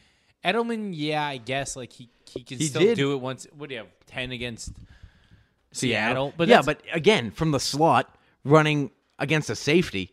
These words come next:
Speaker 1: Yeah, I just couldn't picture a guy catching ten balls.
Speaker 2: It doesn't exist anymore for us. It never ha-, I don't know if it has since, like, Randy Moss.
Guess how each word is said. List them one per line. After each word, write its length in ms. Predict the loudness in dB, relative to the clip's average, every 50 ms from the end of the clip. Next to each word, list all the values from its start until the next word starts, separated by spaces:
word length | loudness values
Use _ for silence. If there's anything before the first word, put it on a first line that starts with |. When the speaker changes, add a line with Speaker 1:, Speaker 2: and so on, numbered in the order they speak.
| -14 -14
Speaker 1:
Yeah, 140 | -14 -12 -12
I 60 | -12 -12
just 200 | -12 -12 -12 -10
couldn't 240 | -10 -10 -10 -8
picture 240 | -10 -10 -8 -8 -10 -12
a 40 |
guy 300 | -12 -12 -14 -12 -12 -12
catching 360 | -12 -12 -14 -16 -14 -16 -18 -18
ten 280 | -16 -14 -14 -12 -10 -8
balls. 460 | -8 -10 -10 -14 -18 -20 -20 -20 _ _ _ -10
Speaker 2:
It 100 | -4 0
doesn't 220 | 0 2 2 2
exist 340 | -2 -2 -2 -4 -4 -2 0
anymore 280 | 0 0 0 -2 -4 -6
for 160 | -8 -8 -8
us. 140 | -8 -8 -6
It 80 | -2
never 200 | -2 0 0 0
ha-, 160 | 0 -2 -4 -2
I 60 | -2 -2
don't 100 | 0 0
know 40 | -2
if 80 | -2
it 80 | -4 -4
has 460 | -4 -6 -6 -6 -8 -10 -12 -14 -16 -18 -20 -18 -10
since, 320 | -4 -2 -2 -2 -4 -8 -8
like, 300 | -4 -2 -2 -2 -2 -4 -10 -12 -14 _ _ _ _ -10
Randy 320 | -6 -2 -2 -2 0 0 0
Moss. 380 | 0 0 0 -2 -4 -8 -16